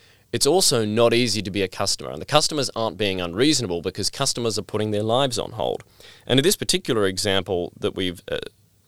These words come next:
highlighted in the latest edition of the magazine, in, in addition to the frustration of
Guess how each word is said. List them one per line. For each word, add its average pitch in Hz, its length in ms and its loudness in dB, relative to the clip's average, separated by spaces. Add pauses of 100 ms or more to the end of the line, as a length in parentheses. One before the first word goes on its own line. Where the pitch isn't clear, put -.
highlighted 101 520 2
in 92 100 -4
the 87 80 -4
latest 95 340 0
edition 98 240 -2
of 82 80 -10
the 85 60 -6
magazine, 104 600 2 (680)
in, 160 200 4
in 196 140 2
addition 143 500 0
to 113 180 -4
the 95 140 -6
frustration 104 720 -2
of 90 340 -2